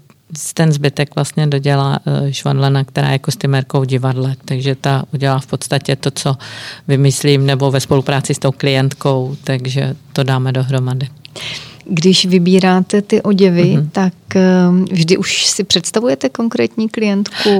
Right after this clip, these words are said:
Speaker 1: Jo, já už na některých to
Speaker 2: Už-
Speaker 1: vidím. Samozřejmě ta, která ke mně ještě nechodí, to nevidím, že jo?
Speaker 2: Yes.
Speaker 1: <laughs> Ale, ale pak jsou i třeba, jak jste se ptala, když vidím poprvé, tak vidím, co, co bych i na ně navlíkla. A ono to většinou i klapne.
Speaker 2: Nechají si poradit,
Speaker 1: Eh,
Speaker 2: nebo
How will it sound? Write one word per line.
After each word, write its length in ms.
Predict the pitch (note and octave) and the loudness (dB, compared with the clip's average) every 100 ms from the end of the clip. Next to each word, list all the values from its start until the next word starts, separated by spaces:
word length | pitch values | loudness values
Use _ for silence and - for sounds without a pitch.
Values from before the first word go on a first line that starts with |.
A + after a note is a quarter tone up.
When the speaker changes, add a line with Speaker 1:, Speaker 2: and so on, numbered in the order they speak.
| F#3+ | 4
Speaker 1:
Jo, 140 | C#4+ | 6
já 180 | B3 A3 | 6 4
už 140 | A3 | 4
na 80 | A3 | 6
některých 440 | A3 A3 G#3 G#3+ | 6 4 2 2
to 100 | G#3 | 4
Speaker 2:
Už- 60 | G3 | 4
Speaker 1:
vidím. 300 | F3+ B2 A#2+ | 4 2 0
Samozřejmě 540 | - D#3 E3 F3 F3 | 2 2 4 4 4
ta, 100 | E3+ | 4
která 280 | E3 D#3+ D#3+ | 0 0 0
ke 140 | E3 E3 | 2 2
mně 120 | D#3+ | 4
ještě 220 | D#3+ E3 | 2 2
nechodí, 400 | D#3 - D3+ D3+ | 2 2 0 0
to 120 | D#3 | 0
nevidím, 400 | D3+ D#3 D3 B2 | 0 0 -2 -2
že 100 | B2+ | -2
jo? 40 | C#3+ | 2
Speaker 2:
Yes. 240 | C#3+ C#3 - D#3 - | 2 2 -2 -2 0
Speaker 1:
<laughs> 300 | F#3 - A3+ | 0 2 2
Ale, 140 | G3 - A3 - - A#3+ A3+ B3 | 4 4 4 2 2 2 2 2
ale 220 | F3 F#3+ | 2 4
pak 220 | F#3+ G3 | 2 0
jsou 240 | - G#3+ F#3+ | 2 4 6
i 100 | G3+ | 4
třeba, 280 | - F#3 G3 | 2 2 4
jak 120 | F#3 | 2
jste 140 | - | 0
se 120 | - | 0
ptala, 280 | F#3 F#3 F3+ | 0 2 2
když 200 | F3+ F3 | 2 2
vidím 260 | F3 F3 E3+ | 2 2 2
poprvé, 520 | D3 - D#3+ E3+ E3+ | 0 0 0 2 0
tak 240 | E3+ D#3+ D#3 | 0 -2 0
vidím, 360 | D#3 D#3+ D#3+ D#3+ | 0 2 0 0
co, 280 | D#3+ D3+ - - | 2 2 0 -2
co 120 | D3+ | 0
bych 220 | D3+ - | 0 0
i 60 | D#3 | 0
na 120 | D#3 | 2
ně 140 | D3 | 2
navlíkla. 440 | C#3+ B2+ C3 - B2+ - _ _ | 2 0 -4 -4 -10 -10 _ _
A 60 | D#3+ | 2
ono 180 | F3 F3+ | 4 6
to 120 | F#3 | 6
většinou 400 | F3+ F3+ F3 E3+ E3+ | 4 4 2 2 0
i 60 | |
klapne. 420 | D#3+ D3 - C3 - - _ _ _ F#3+ | -2 -2 -2 -2 -4 -8 _ _ _ 0
Speaker 2:
Nechají 280 | F3 F#3+ G3+ | 2 2 0
si 140 | - | -2
poradit, 540 | - B3+ B3 A#3 A3+ - | -2 0 0 0 -2 0
Speaker 1:
Eh, 260 | E3+ E3+ | 2 4
Speaker 2:
nebo 120 | F3+ | 4